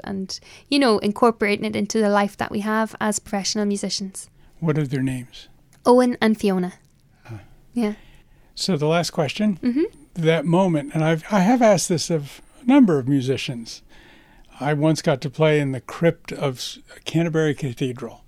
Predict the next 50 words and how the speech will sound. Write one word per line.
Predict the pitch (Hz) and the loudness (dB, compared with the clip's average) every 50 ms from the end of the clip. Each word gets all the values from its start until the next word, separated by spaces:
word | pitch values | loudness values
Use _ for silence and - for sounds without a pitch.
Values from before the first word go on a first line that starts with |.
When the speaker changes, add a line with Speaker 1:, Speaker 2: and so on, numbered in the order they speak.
| - - - | -20 -12 -8
Speaker 1:
Wow. | 226 233 226 214 208 190 185 190 196 | -4 -2 0 0 0 0 -2 -2 -2
Speaker 2:
Now, | 196 185 175 160 156 160 | 0 2 2 2 0 -2
you | - - 214 196 | -4 -4 -2 0
know, | 170 151 | 0 0
just | 143 - 160 - | -2 -2 -4 -2
the | - 170 139 | 0 0 0
idea | 123 139 127 - 160 165 180 180 | 0 0 -2 -2 -2 0 0 0
of | 151 120 120 | 0 -2 -2
that, | 123 120 131 135 - - | -4 -6 -6 -6 -6 -2
but | 190 196 | 0 2
it | 202 170 | 2 2
was | 165 160 147 147 | 2 -2 -4 -4
the | - 156 | -8 -10
crypt, | - - 240 254 190 - - - - | -8 -2 -2 -2 -2 -2 -6 -12 -8
which | 139 135 131 - | -8 -6 -6 -4
is | 143 131 123 | -6 -6 -4
down | - 127 127 143 147 147 | -4 -6 -6 -4 -6 -6
in | 139 127 | -6 -6
the | 127 | -8
l-, | 131 127 - - - - 170 143 139 - - | -8 -10 -10 -14 -16 -18 -16 -16 -14 -6 0
oldest | 175 156 151 151 131 - | 2 2 2 2 -2 -4
part | - - 127 123 127 127 | -6 -6 -4 -4 -4 -4
of | 151 135 123 127 | -6 -8 -8 -8
the | 135 | -10
cathedral. | 117 143 127 - - 143 135 123 127 123 120 | -8 -8 -8 -6 -4 -6 -6 -4 -6 -4 -4
And | 214 202 | -2 -2
Speaker 1:
Yeah. | - | -2
Speaker 2:
of | 143 - | -2 -4
course, | - - - - - - | -2 -2 -2 -2 -4 -8
it's | 156 - | -8 -8
all | 151 123 | -8 -8
stone, | 113 - - 139 131 131 117 | -8 -8 -8 -8 -8 -8 -10
so | - - | -10 -10
the | 123 113 | -10 -10
acoustics | - - 175 139 - - 135 - - 135 | -8 -6 -6 -6 -6 -8 -12 -12 -10 -12
were | 127 117 123 - _ _ - - _ _ _ _ _ - _ _ _ _ _ - | -12 -12 -14 -18 _ _ -20 -20 _ _ _ _ _ -20 _ _ _ _ _ -8
to | - 135 | -8 -6
die | 123 117 113 110 104 | -6 -6 -8 -8 -10
for. | - - 127 - - - - | -12 -16 -20 -20 -16 -8 -4
Speaker 1:
Yeah. | 240 233 214 196 - - - - - - - - - _ _ | -2 0 0 -2 -4 -8 -18 -20 -20 -20 -20 -20 -20 _ _
Speaker 2:
And, | - 147 151 151 147 139 143 | -4 -2 -2 -2 -2 -2 -2
uh, | 143 143 147 151 147 151 - - - - 285 269 | -2 -2 -2 -4 -6 -8 -12 -18 -18 -14 -12 -10
so | 247 - - 180 170 | -8 -4 -2 0 0
a | 160 | 2
memory | 160 156 156 143 143 147 | 2 2 2 2 0 0
that | 139 143 139 139 | -2 -2 -4 -6
I | 139 131 131 | -6 -6 -6
will | 131 123 123 127 117 107 - - | -6 -8 -8 -10 -12 -14 -12 -8
never | 180 139 135 135 113 | -6 -6 -6 -8 -12
forget. | - - 131 117 117 117 113 113 | -12 -12 -10 -10 -8 -10 -10 -12